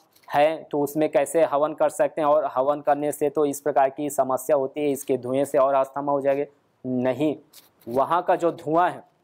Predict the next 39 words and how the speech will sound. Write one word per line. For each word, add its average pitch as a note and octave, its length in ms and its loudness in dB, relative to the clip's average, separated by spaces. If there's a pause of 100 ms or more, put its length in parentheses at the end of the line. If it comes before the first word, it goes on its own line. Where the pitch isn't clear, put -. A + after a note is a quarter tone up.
(880)
जो D3 160 2
अलग-अलग E3+ 540 2
vehicles D3 560 -2
चल E3 120 2
रहे D#3 180 2
हैं, D3+ 80 -2
फैक्ट्रियाँ D3+ 480 0
चल D#3 140 0
रही D3 220 0
हैं, D3+ 80 0
पावर C#3 420 0
plants D3 540 -2
चल D3+ 120 2
रहे D3 180 2
हैं, D3 80 0
उससे C#3+ 200 -4
निकलने C#3 400 0
वाले D3 200 2
जो C#3+ 280 -2 (140)
एस C#3+ 220 0
ओ D3 60 2
टू D#3+ 240 2
है, D3 140 0
एन C#3+ 160 0
ओ C#3 80 0
टू, D#3 180 -2
सी D3 200 -2
एफ C#3 100 0
सी E3+ 140 -2
जैसे D3 280 0
जो D3 300 0 (1300)
घातक, C#3+ 800 0 (800)
जानलेवा, D#3+ 540 2
विषाक्त E3 520 0
जो E3 180 0
गैसें D#3+ 440 0
हैं, C3 180 -10 (180)
पैथोजेंस E3+ 640 0
है, C#3 280 -2